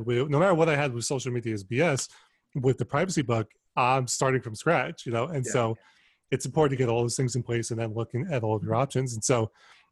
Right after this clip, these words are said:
Speaker 1: it takes time, and people don't appreciate that. They just think, "I'll get it overnight," and that's, that's not at all how some
Speaker 2: Uh,
Speaker 1: stuff
Speaker 2: it's not,
Speaker 1: works.
Speaker 2: it's not been my experience. I
Speaker 1: Right.
Speaker 2: haven't overnighted success,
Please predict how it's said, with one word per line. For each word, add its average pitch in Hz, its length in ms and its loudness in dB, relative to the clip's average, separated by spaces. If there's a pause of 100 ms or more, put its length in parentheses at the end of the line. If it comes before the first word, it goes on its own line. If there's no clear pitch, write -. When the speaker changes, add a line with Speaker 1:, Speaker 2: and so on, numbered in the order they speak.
(140)
Speaker 1:
it 254 240 0
takes - 260 0
time, 123 400 0
and 127 180 0
people 139 240 -2
don't 123 200 2
appreciate 110 480 -4
that. 113 180 -2
They 123 100 0
just 110 240 -10
think, 110 220 0 (500)
"I'll 139 120 4
get 123 180 2
it 120 80 4
overnight," 117 540 2
and 110 280 0
that's, - 420 -6
that's 113 240 -6
not 123 280 -2
at 123 60 -2
all 131 180 0
how 117 100 0
some 113 140 -2
Speaker 2:
Uh, 113 40 2
Speaker 1:
stuff 131 120 -2
Speaker 2:
it's 123 140 -8
not, 156 100 2
Speaker 1:
works. 147 140 4
Speaker 2:
it's - 160 -6
not 156 200 4
been 151 160 4
my 143 220 4
experience. 107 540 -2
I 107 120 -2
Speaker 1:
Right. - 80 4
Speaker 2:
haven't 127 240 2 (300)
overnighted 120 600 2
success, 117 640 -2